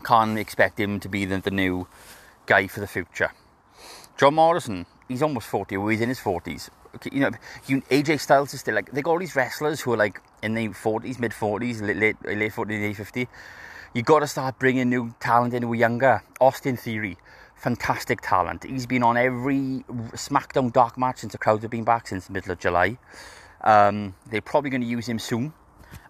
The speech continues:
Um, I'd use him as that Randy Orton kind of blue chipper who comes into it cocky, and wrestles good matches, got a good body, a good look, and then two years in, he'll be the main ev-, you know, in the main event. That's one way of starting stuff.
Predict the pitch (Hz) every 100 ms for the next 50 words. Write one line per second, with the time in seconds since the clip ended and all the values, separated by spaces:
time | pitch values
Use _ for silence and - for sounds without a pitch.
0 | - 101 101 - 117 156 143 170 147 160
1 | 147 139 127 117 113 117 117 117 107 123
2 | 120 110 - 127 107 117 123 113 - _
3 | - - 131 - 139 - _ _ 113 127
4 | 107 110 107 120 110 - 104 - 117 117
5 | - - - - - 98 101 - - 127
6 | 131 113 120 120 113 113 110 110 113 95
7 | 110 - 104 101 107 - 110 104 104 110
8 | 104 101 95 117 101 101 98 101 90 92
9 | 90 92 92 90 - 98 87 92 92 92
10 | 92 92 - - - - - _ - -
11 | - _ - - - 147 123 120 143 139
12 | - 123 123 139 127 156 -